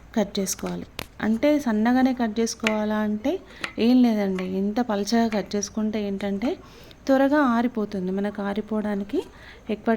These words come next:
టైమ్ తీసుకోదు, తేమ అనేది టోటల్గా డ్రై అయిపోతుందన్నమాట. So అందుకోసమని వీలైనంత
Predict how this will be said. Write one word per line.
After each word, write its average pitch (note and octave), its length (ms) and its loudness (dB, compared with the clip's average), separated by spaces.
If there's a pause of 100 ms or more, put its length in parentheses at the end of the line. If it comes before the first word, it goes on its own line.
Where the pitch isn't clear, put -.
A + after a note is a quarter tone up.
టైమ్ G#3 280 0
తీసుకోదు, F#3 500 -4 (180)
తేమ B3+ 220 6 (140)
అనేది A#3+ 280 2 (160)
టోటల్గా A#3 440 2 (140)
డ్రై A3 160 4 (100)
అయిపోతుందన్నమాట. F3+ 920 -6 (580)
So - 160 -2
అందుకోసమని A#3+ 720 0 (300)
వీలైనంత A#3 640 2